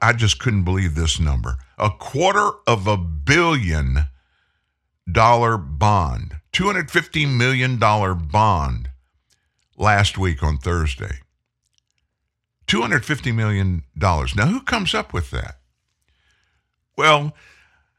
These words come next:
I mean, when you, when you get charged with something and there's a bond set, you very seldom pay the face amount of the bond. You go to a, uh, a bond broker, there are people that are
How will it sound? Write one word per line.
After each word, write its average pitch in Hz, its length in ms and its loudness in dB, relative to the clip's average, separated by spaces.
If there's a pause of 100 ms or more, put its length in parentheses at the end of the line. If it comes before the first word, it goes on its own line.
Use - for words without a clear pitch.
(220)
I 151 100 6
mean, 143 260 0
when 117 160 4
you, 131 220 -2 (100)
when 120 240 0
you 135 100 0
get 117 240 -2
charged 110 380 4
with 92 140 -2
something 95 680 -2 (100)
and 82 520 0
there's 90 180 0
a 98 80 0
bond 90 440 0
set, 85 420 -2
you 117 200 -2
very 139 380 2
seldom 87 720 0 (260)
pay 120 180 0
the 90 180 -4
face 104 340 0
amount 87 280 -2
of 73 60 -4
the 73 60 -6
bond. 67 440 -4 (340)
You 101 100 -6
go 123 140 0
to 113 180 2
a, 95 120 0 (500)
uh, 78 380 -2 (100)
a 98 40 -4
bond 107 360 2
broker, 101 600 0
there 98 200 -2
are 87 80 -2
people 98 400 -4
that 90 180 -4
are 87 220 -2